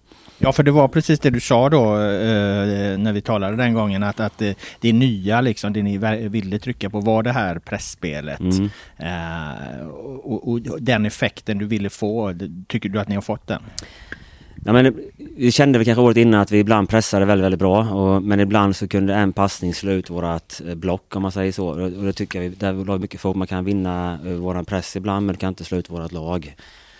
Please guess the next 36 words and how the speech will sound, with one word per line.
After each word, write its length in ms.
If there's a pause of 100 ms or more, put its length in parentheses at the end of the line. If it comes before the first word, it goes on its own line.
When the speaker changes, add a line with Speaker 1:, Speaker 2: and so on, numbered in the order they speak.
(260)
Speaker 2:
Så 60
det 80
har 60
vi 40
lagt 120
mycket 220
fokus 280
på. 220
Så 120
att, 140
eh, 80
jag 560
tycker 240
spelarna 360
har 80
varit, 340
eh, 540
fantastiska 640
hur 80
de 80
har 80
jobbat 260
med 100
detta. 300
För 100
det 40
kräver 340
mycket 220
koncentration 640
och 60
mycket 320
fokus 340
från 240
dem. 260
Och, 300
eh, 220